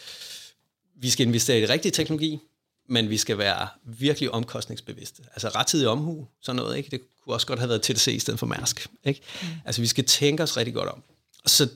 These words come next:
Speaker 1: det vil sige, business casen, jeg lagde op på det her, og den var regnet også på, altså, både mine egne folk, men også alle de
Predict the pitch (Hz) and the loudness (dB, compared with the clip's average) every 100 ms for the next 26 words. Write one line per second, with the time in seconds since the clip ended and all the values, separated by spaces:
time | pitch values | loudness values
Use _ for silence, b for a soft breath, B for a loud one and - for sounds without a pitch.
0 | 170 156 151 139 120 110 104 _ 165 196 | 6 8 6 6 4 2 -4 _ 4 4
1 | 196 - 127 110 110 104 123 135 135 110 | 2 2 0 0 -4 0 2 4 4 2
2 | 107 131 110 110 - 107 _ _ - 110 | 0 -2 -2 -2 -4 -8 _ _ -2 2
3 | 135 165 123 104 104 104 120 127 123 _ | 4 4 4 4 4 4 4 0 -6 _
4 | _ 127 143 - - 101 107 - - - | _ 2 2 0 -4 -6 -6 -12 -16 -14
5 | 104 - - 123 135 113 95 - 220 - | -16 -14 -2 2 2 0 -2 0 0 2
6 | 156 - 143 117 123 143 131 151 156 | -2 -2 -2 2 2 2 2 -2 -2